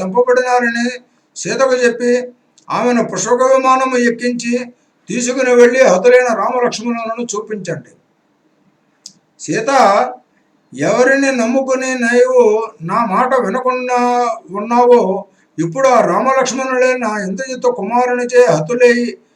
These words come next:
యుద్ధభూమిని పడి ఉన్నారని సీతకు చెప్పండి." మిథిల రాకుమారి జానకి స్వామి శ్రీ రఘురాముడు మరణించినాడన్న వార్తను విని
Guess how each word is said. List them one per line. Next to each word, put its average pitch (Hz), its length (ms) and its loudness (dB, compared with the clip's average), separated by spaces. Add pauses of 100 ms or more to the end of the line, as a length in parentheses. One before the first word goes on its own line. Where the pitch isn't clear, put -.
(280)
యుద్ధభూమిని 247 760 4
పడి 262 280 -2
ఉన్నారని 240 520 0
సీతకు 220 320 -4
చెప్పండి." 202 480 -10 (2250)
మిథిల 170 400 4
రాకుమారి 262 960 4 (100)
జానకి 202 840 -2 (500)
స్వామి 214 720 -2
శ్రీ 190 220 -8
రఘురాముడు 247 680 2
మరణించినాడన్న 254 880 -2
వార్తను 208 680 0 (2750)
విని 247 480 0